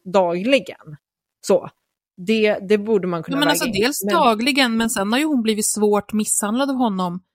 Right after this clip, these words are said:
Speaker 2: väldigt många gånger om. Och jag menar, sitter en, en person på anabola och hundrafemton kilo framför dig med en sked och säger att man ska gröpa ur ögonen på dig.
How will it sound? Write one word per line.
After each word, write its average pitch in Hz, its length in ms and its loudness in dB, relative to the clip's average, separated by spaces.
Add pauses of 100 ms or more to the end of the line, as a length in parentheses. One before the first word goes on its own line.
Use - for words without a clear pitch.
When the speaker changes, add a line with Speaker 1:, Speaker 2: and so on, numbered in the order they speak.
(380)
Speaker 2:
väldigt 196 400 0
många 196 260 -2
gånger 180 360 -4
om. 233 280 -2
Och 208 80 -2
jag 208 80 -4
menar, 190 280 -2 (340)
sitter - 380 -4
en, 247 260 2
en 220 240 0
person 208 480 0
på - 80 -4
anabola 190 800 0
och 214 80 -4
hundrafemton 185 640 -4
kilo 185 480 -2 (380)
framför 208 440 0
dig 202 100 0
med 185 320 -4
en 185 60 -6
sked 190 400 -2
och 185 80 -4
säger 185 220 0
att - 120 -8
man 175 100 -6
ska - 120 -6
gröpa 175 360 -6
ur 170 120 -4
ögonen 180 640 -2 (520)
på 185 160 2
dig. 175 260 -2